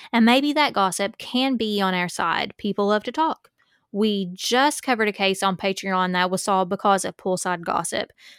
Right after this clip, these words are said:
Maybe if we're lucky, that will happen for Sherry too.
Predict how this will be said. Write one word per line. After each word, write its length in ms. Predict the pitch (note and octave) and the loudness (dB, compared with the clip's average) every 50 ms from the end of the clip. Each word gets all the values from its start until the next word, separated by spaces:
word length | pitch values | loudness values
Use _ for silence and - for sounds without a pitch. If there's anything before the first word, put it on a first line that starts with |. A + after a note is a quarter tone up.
| _ - | _ -2
Maybe 300 | G#3 G#3 G#3 F#3+ G#3+ G#3+ | 0 0 0 0 -2 -2
if 100 | - A#3 | -2 -2
we're 100 | A3 G#3 | -2 0
lucky, 460 | A3+ C4 C4+ C4+ - F#3+ F3 F3+ E3+ | 0 0 0 -2 -4 -6 -8 -6 -6
that 160 | - F#3 - | -6 -6 -6
will 60 | - F#3 | -6 -6
happen 320 | E3+ F#3+ - - F#3+ E3+ | -6 -6 -6 -6 -8 -10
for 100 | - F3 | -10 -10
Sherry 420 | - - - G3 F#3 F3 E3+ F3+ | -10 -6 -4 -4 -4 -4 -6 -8
too. 400 | F3+ - - - - - - A3 | -8 -6 -4 -4 -4 -4 -4 -8